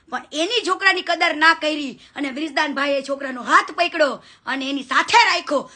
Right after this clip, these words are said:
શું ઈ બ્રિજદાનભાઈની ભૂલ? ઈ બ્રિજદાનભાઈની ભૂલ? ઈ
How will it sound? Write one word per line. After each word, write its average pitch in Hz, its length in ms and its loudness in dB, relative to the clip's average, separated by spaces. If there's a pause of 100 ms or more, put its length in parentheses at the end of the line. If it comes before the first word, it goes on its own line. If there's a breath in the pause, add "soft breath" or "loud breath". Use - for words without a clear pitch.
(140 loud breath)
શું 339 120 -4
ઈ 302 60 -4
બ્રિજદાનભાઈની 330 640 0
ભૂલ? 466 300 6 (2000)
ઈ 392 140 2
બ્રિજદાનભાઈની 453 760 2
ભૂલ? 494 380 8 (1400)
ઈ 311 140 -10